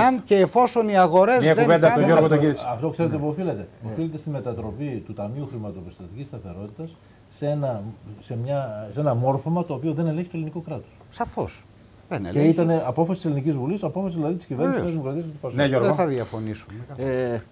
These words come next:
Speaker 4: τι,
Speaker 1: Για
Speaker 4: τι
Speaker 1: να
Speaker 4: έχω
Speaker 1: κλείσουμε,
Speaker 4: μάθει,
Speaker 1: γιατί
Speaker 4: ναι,
Speaker 1: έχει
Speaker 4: τι έχω
Speaker 1: τελειώσει ο
Speaker 4: μάθει
Speaker 1: χρόνος.
Speaker 4: εγώ για αυτή τη συνάντηση,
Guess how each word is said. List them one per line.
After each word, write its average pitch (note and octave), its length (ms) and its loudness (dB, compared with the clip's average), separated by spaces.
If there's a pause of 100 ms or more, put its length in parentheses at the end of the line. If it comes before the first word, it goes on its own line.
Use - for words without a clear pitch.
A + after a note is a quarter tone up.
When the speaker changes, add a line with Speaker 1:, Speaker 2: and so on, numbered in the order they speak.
(140)
Speaker 4:
τι, F#3 220 -4
Speaker 1:
Για A#2 100 -4
Speaker 4:
τι A#2+ 60 0
Speaker 1:
να - 60 6
Speaker 4:
έχω E3 80 0
Speaker 1:
κλείσουμε, F3 220 2
Speaker 4:
μάθει, A#2+ 140 -2
Speaker 1:
γιατί C3 80 -4
Speaker 4:
ναι, C#3+ 60 0
Speaker 1:
έχει B2+ 120 -2
Speaker 4:
τι - 80 4
έχω C#3+ 80 2
Speaker 1:
τελειώσει E3+ 40 -2
ο E3+ 40 0
Speaker 4:
μάθει E3+ 220 0
Speaker 1:
χρόνος. D3 400 0
Speaker 4:
εγώ A#2+ 80 -2
για A2 140 -4
αυτή B2 180 -6
τη A2 140 -10
συνάντηση, E3 600 -8